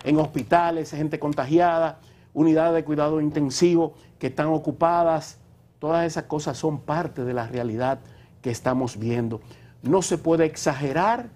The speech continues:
ni negar la realidad. Actuar con ecuanimidad, con prudencia, sin querer, eh, negar lo que es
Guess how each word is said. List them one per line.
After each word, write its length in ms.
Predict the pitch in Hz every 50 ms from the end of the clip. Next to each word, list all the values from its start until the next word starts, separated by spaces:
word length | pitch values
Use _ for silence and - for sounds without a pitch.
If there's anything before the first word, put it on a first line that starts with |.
| - - - - _
ni 280 | - - 135 151 160 160
negar 500 | 151 143 127 127 139 156 180 190 196 - - - - - -
la 220 | - 120 147 147 147
realidad. 640 | 151 156 151 151 135 127 123 120 120 117 117 110 110 - - - - - -
Actuar 440 | - 135 123 - - 147 151 160 156
con 180 | - 170 156 156
ecuanimidad, 800 | 156 151 147 143 139 139 135 135 131 123 127 151 175 190 208 - - - - - - - - -
con 220 | 127 139 147 143
prudencia, 760 | 120 147 143 143 135 143 160 190 220 196 - - 214 208 208 - - - - - - - _ - - -
sin 480 | - - - - 190 214 220 214 165
querer, 560 | 151 160 156 147 147 151 165 175 180 180 175 170 - - - - - - _ _ _ _ _ _
eh, 280 | - 131 131 127 123 -
negar 560 | 147 151 156 139 135 151 165 175 175 175 - -
lo 220 | 139 135 139 135
que 200 | - - 135 139
es 180 | 156 156 - -